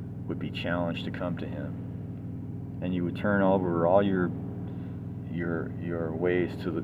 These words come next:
to God, not to a religion, not to, uh, anyone else, but you and the Lord. Oh, isn't that beautiful? Amen. Praise the Lord. And I've talked to all kinds of people out here.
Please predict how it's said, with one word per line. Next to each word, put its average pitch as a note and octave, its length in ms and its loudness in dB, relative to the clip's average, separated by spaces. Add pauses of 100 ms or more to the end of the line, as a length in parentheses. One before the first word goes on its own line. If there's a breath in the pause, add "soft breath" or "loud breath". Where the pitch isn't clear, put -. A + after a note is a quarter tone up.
(120)
to - 80 0
God, D#2 460 -2
not F#2+ 220 2
to G2 140 0
a F2 60 2
religion, E2+ 520 2
not E2 320 2
to, E2+ 260 -2 (640 loud breath)
uh, - 180 -4
anyone G#2+ 380 2
else, D2+ 280 0 (460)
but E2+ 140 0
you F#2+ 300 2
and F2+ 100 2
the E2 40 2
Lord. D2+ 380 -2 (560)
Oh, F#2+ 140 2
isn't F#2+ 220 2
that E2 180 4
beautiful? D#2 560 -4
Amen. F#2 400 0
Praise E2+ 280 0
the E2 80 0
Lord. E2 300 -2
And - 400 -6
I've A#2 160 2
talked A2 220 4
to F#2 80 6
all F2+ 160 8
kinds F2+ 280 2
of - 60 -6
people - 320 -4
out B1+ 180 -2
here. - 300 -6